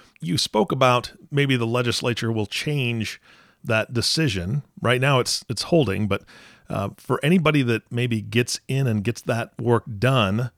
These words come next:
before the legislature changed it, are they grandfathered into that?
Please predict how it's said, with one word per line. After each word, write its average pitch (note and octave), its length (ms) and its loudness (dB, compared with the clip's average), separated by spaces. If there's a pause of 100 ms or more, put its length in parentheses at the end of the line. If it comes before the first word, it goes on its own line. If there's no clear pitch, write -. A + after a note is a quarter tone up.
(260)
before D3+ 440 0
the C3+ 80 2
legislature A2 540 -2
changed G#2+ 340 -2
it, A2+ 80 -4 (180)
are A2+ 120 -4
they C#3+ 120 0
grandfathered C3+ 680 0
into E3 240 0
that? G#3+ 260 -2